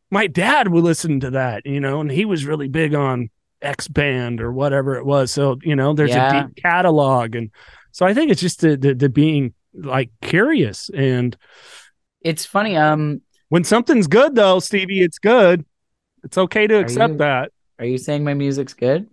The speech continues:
Speaker 1: Uh, when something's good, Stevie, it's okay to accept that it's good.
Speaker 2: You know what?
Speaker 1: Yes.
Speaker 2: I'll take it. For the first
Speaker 1: Yes.
Speaker 2: time today, this is the moment where I'm gonna say, "Okay,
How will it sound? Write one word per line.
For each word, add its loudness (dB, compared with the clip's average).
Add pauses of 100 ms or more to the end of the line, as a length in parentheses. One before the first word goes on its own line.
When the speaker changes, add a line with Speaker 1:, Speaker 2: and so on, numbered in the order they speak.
(200)
Speaker 1:
Uh, 0 (160)
when 2
something's 2
good, 6
Stevie, 2
it's -4
okay 2
to 4
accept 0
that 0
it's -6
good. 4
Speaker 2:
You 4
know 6
what? 4
Speaker 1:
Yes. 0
Speaker 2:
I'll 4
take 2
it. -2 (240)
For -2
the -2
first 0
Speaker 1:
Yes. -14
Speaker 2:
time 2
today, 2
this 0
is -4
the 0
moment 2
where 2
I'm 0
gonna -2
say, 0
"Okay, 0